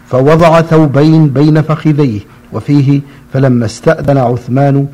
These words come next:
تجلل بثوبه". وعن أنس أن النبي صلى الله عليه وآله وسلم يوم خيبر حسر الإزار عن فخذه، حتى إني لأنظر إلى بياض فخذه.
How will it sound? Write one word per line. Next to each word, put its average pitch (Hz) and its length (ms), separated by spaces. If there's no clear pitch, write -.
تجلل 131 680
بثوبه". 117 540
وعن 139 400
أنس 180 360
أن 165 160
النبي 160 520
صلى 156 300
الله 151 480
عليه 139 440
وآله 135 720
وسلم 151 600
يوم 113 280
خيبر 151 560
حسر 180 540
الإزار 156 600
عن 135 140
فخذه، 113 500
حتى 156 460
إني 147 640
لأنظر 139 640
إلى 139 340
بياض 131 460
فخذه. 165 560